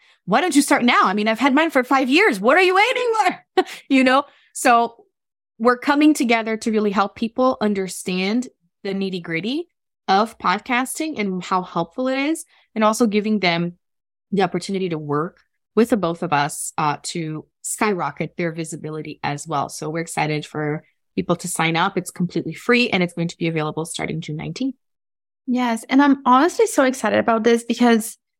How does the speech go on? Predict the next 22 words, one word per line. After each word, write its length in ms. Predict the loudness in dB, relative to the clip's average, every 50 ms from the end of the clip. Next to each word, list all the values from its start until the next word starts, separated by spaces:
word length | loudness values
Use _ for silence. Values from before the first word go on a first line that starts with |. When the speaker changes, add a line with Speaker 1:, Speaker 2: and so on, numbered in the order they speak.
| _ _ _ _ _
Speaker 2:
you 80 | 2 4
know, 180 | 4 4 4 4
most 280 | 4 4 6 6 4 4
of 60 | 4
the 80 | 2 4
people 220 | 2 2 2 2
in 40 | 2
my 120 | 2 2
audience, 320 | 2 0 0 0 -2 -4 0
they're 160 | 0 0 2
women, 340 | 2 2 4 4 4 2 2
and 160 | 2 2 2
I 80 | 2 4
just 260 | 4 2 0 2 2
know 220 | 2 4 4 4 4
that 120 | 2 2
they 100 | 2 2
have 440 | 0 2 2 2 2 2 0 -2 -2 0
a 60 | 2
message 480 | 4 4 2 2 0 -2 -2 -4 -6 -8
to 80 | -8
share. 520 | -8 -6 -4 -2 0 2 2 2 2 0